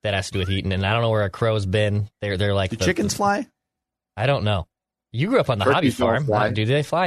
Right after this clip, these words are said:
Speaker 1: I don't know.
Speaker 3: Turkeys don't
Speaker 2: They're,
Speaker 3: fly.
Speaker 2: they're,
Speaker 3: I
Speaker 2: they're
Speaker 3: saw
Speaker 2: pretty
Speaker 3: that in
Speaker 2: grounded.
Speaker 3: K R P.
Speaker 1: Okay.
Speaker 2: I think they, yeah, they're
Speaker 1: But
Speaker 2: pretty
Speaker 1: yeah, no,
Speaker 2: grounded.
Speaker 1: I want a Super Bowl. I, I will gladly,
Speaker 3: They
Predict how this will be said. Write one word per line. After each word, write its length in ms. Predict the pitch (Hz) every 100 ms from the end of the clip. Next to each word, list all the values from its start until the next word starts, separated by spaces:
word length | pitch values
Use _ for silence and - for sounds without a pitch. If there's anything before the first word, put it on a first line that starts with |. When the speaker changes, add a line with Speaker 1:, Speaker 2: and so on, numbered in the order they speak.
| 135
Speaker 1:
I 140 | 107
don't 120 | 156
know. 120 | 95 110
Speaker 3:
Turkeys 340 | 139 151 131
don't 180 | 131 131
Speaker 2:
They're, 140 | 135
Speaker 3:
fly. 100 | 139 139
Speaker 2:
they're, 80 |
Speaker 3:
I 40 | 101
Speaker 2:
they're 80 | 139
Speaker 3:
saw 60 |
Speaker 2:
pretty 120 | - 180
Speaker 3:
that 60 |
in 0 |
Speaker 2:
grounded. 340 | 127 127 127 110
Speaker 3:
K 60 |
R 80 | 107
P. 140 | - 113 104
Speaker 1:
Okay. 220 | 92 85 _ -
Speaker 2:
I 60 |
think 40 | 135
they, 240 | 110 95
yeah, 100 | 85
they're 120 | 85
Speaker 1:
But 80 | 127
Speaker 2:
pretty 40 |
Speaker 1:
yeah, 120 | 180 247
no, 80 | 285
Speaker 2:
grounded. 180 | 147
Speaker 1:
I 20 | 208
want 80 | 302
a 40 |
Super 240 | - 123 101
Bowl. 120 | 107
I, 160 | 95 160
I 160 | 147
will 140 | 226 214
gladly, 640 | 151 147 170 240 226
Speaker 3:
They 60 | 120